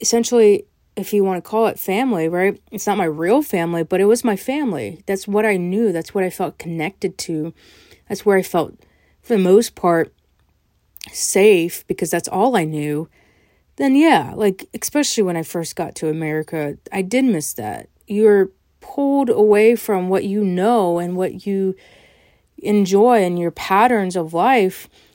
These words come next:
to some place that's completely brand new and you have no one to talk to. You don't know what's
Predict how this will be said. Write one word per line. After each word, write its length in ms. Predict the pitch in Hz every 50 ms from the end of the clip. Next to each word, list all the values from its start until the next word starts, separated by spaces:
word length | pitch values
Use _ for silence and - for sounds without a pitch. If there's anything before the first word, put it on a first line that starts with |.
| _ _
to 380 | - - - 220 208 208 208 208
some 340 | 202 - - 226 240 254 254
place 400 | - - 254 254 247 233 - -
that's 240 | - 208 202 -
completely 1000 | - - 208 202 196 - - - - - 247 247 247 254 254 247 - 226 233 233 226
brand 480 | 196 202 214 208 202 208 208 202 196
new 360 | 190 190 190 190 185 180 185 190 - _ _ _ _ -
and 220 | - 196 196 202
you 200 | 196 208 214 220
have 380 | 190 202 202 190 180 170 170 - _ _ _ _ _ _ _ _ _ _ _ -
no 320 | 208 196 202 220 233 247
one 180 | 254 254 254 240
to 100 | 233 226
talk 360 | 208 - 202 180 175 170 -
to. 120 | - - 175
You 160 | 170 185 208
don't 200 | 208 240 214 208
know 100 | 190 175
what's 260 | 170 170 156 - -